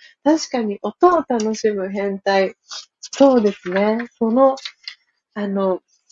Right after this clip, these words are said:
響きの方がしっくりくる感じはしますね。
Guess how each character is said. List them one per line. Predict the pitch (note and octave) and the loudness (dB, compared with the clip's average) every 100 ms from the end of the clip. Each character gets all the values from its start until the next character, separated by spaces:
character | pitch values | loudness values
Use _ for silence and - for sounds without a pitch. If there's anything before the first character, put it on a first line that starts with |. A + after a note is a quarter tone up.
| _ | _
響 | - A3 A3 - | -6 -4 -4 -2
き | A3+ A3+ G#3+ | 2 2 2
の | F#3+ | -2
方 | - F3+ D#3+ | -6 -6 -4
が | D#3+ C3+ - - | -4 -6 -8 -10
し | - | -8
っ | F#3+ _ | -8 _
く | A3 | -2
り | F#3+ - _ _ _ - - | -2 -2 _ _ _ -20 -8
く | G#3 | -4
る | F#3+ E3+ | -2 -4
感 | G3 E3 | -6 -8
じ | D#3+ E3 | -8 -10
は | E3+ | -10
し | - F3 | -10 -12
ま | F3 | -14
す | - D#3+ | -14 -8
ね。 | F#3+ G3 | -4 -4